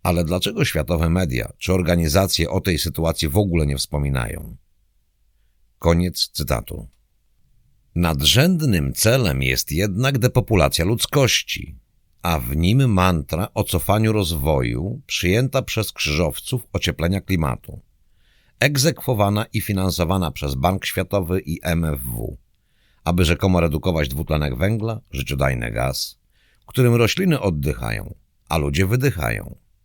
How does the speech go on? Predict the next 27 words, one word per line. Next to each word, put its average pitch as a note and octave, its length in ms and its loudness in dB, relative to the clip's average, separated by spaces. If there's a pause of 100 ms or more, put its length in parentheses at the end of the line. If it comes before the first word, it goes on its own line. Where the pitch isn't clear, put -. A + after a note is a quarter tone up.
(720)
I G2 100 4
właśnie C3+ 440 2
dlatego F2 480 0
biedne G#2+ 400 0
kraje F#2 340 2
odrzuciły G2 580 0
słynny G#2 400 0
protokół F2+ 500 -4
z - 80 -2
Kopenhagi C2+ 840 -4
w D#2+ 220 -10
ograniczeniu F2 720 2
ocieplenia. A1+ 540 -6 (920)
Odmawiają B2 640 2
jego B2+ 260 2
podpisania A#2 600 0
takie G#2+ 280 -2
giganty A2 680 2
emisji F#2 420 0
C - 240 -2
O E2+ 280 0
jak C#2 400 -4 (120)
U C#3+ 220 -6
S - 240 0
A D2+ 140 -2
i D#2 160 -6
Chiny. A1 460 -8